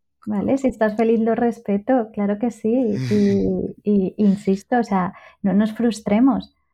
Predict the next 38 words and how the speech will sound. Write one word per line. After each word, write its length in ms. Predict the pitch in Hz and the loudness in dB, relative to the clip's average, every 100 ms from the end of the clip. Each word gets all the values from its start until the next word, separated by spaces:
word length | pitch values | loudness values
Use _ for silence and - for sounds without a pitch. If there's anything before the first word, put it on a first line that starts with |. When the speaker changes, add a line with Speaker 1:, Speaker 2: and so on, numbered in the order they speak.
| _ | _
Speaker 1:
Nosotros 420 | - 202 202 202 202 | -10 -6 -2 -4 0
podemos 420 | 208 196 202 190 | 0 2 2 2
ver 240 | 190 190 | 0 2
bien 260 | 202 190 185 | 2 2 0
claro 560 | 180 190 185 214 285 - _ _ _ - | 0 2 2 2 -2 -6 _ _ _ -4
que 160 | 208 | -2
a 140 | 185 190 | 0 0
esa 220 | 202 196 | 0 0
persona 460 | 202 202 190 214 | 0 0 2 4
le 80 | 269 | 4
ayudaría 760 | 240 208 196 180 180 214 240 233 | 2 2 2 2 2 2 2 0
un 220 | 214 202 | 0 0
profesional 800 | - 202 202 202 190 180 220 285 | -2 -6 -6 -4 -4 0 0 0
y 100 | 262 | 0
que 120 | 233 | -2
le 100 | 202 | -2
sería 300 | 196 190 196 | -2 -2 -2
un 100 | 185 | -2
buen 140 | 185 180 | -2 -4
apoyo, 480 | 175 185 180 226 214 - - _ | -4 -4 -2 -4 -6 -16 -20 _
pero 280 | 233 208 202 | 0 2 0
si 300 | - 208 185 | 0 0 0
esa 220 | 180 180 | 0 -2
persona 400 | 190 185 196 190 | -2 -2 -2 0
no 160 | 185 | -2
tiene 240 | 185 190 190 | -2 -4 -2
su 140 | 202 | -2
demanda 420 | 190 180 180 185 | -2 0 -2 -2
propia, 360 | 180 180 202 208 | -4 -4 -4 -4
nunca, 640 | - 202 208 269 269 185 - | 2 4 6 4 2 -4 -2
nunca 420 | 208 247 233 180 | 2 2 0 -2
la 160 | 185 185 | -4 -2
terapia 340 | 185 190 190 | -2 0 0
le 100 | 175 | 0
va 80 | 175 | -2
a 40 | |
ser 140 | 175 175 | -2 -4
efectiva. 640 | 165 175 - 180 - | -4 -8 -8 -8 -8